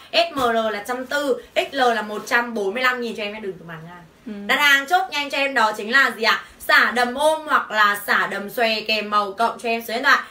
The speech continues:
Speaker 1: Đồng giá bao nhiêu tiền ạ? Đồng giá là <laughs> một trăm bốn mươi nghìn các chị gái nhá. Xả đồng giá một trăm tư cho F M L. X L là một trăm bốn mươi lăm nghìn cho em nhá. Đấy,
Speaker 2: Rồi,
Speaker 1: đặt
Speaker 2: ok,
Speaker 1: hàng chốt
Speaker 2: con
Speaker 1: nhanh.
Speaker 2: chị nào đặt hàng chốt nhanh cho em nhá. Bên em xin phép chuẩn bị kết thúc buổi live ngày hôm nay. Còn tình
Speaker 1: Vâng.
Speaker 2: yêu nào chưa đặt được hàng nhớ theo dõi fanpage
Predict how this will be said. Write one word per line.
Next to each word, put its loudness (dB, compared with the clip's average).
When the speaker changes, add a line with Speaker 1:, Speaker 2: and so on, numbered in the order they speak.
Speaker 1:
Đồng 0
giá 2
bao 0
nhiêu -6
tiền 2
ạ? 0
Đồng 2
giá 2
là 4
<laughs> -18
một 2
trăm 2
bốn 2
mươi -6
nghìn -2
các 0
chị -4
gái 0
nhá. -2
Xả 4
đồng -2
giá 2
một 0
trăm -2
tư 2
cho 0
F 0
M 4
L. 6
X 4
L 4
là 6
một 0
trăm 2
bốn 2
mươi 0
lăm 4
nghìn -2
cho -2
em 2
nhá. 4
Đấy, 6
Speaker 2:
Rồi, 6
Speaker 1:
đặt 6
Speaker 2:
ok, 2
Speaker 1:
hàng 6
chốt 0
Speaker 2:
con 6
Speaker 1:
nhanh. -2
Speaker 2:
chị -2
nào 4
đặt 2
hàng 4
chốt -4
nhanh 2
cho 2
em 4
nhá. 4
Bên 4
em 2
xin -2
phép 4
chuẩn 2
bị 4
kết 2
thúc -2
buổi 6
live 6
ngày 4
hôm 0
nay. 6
Còn 4
tình 0
Speaker 1:
Vâng. 4
Speaker 2:
yêu 4
nào 4
chưa -2
đặt 4
được 2
hàng 4
nhớ 4
theo 2
dõi 0
fanpage 4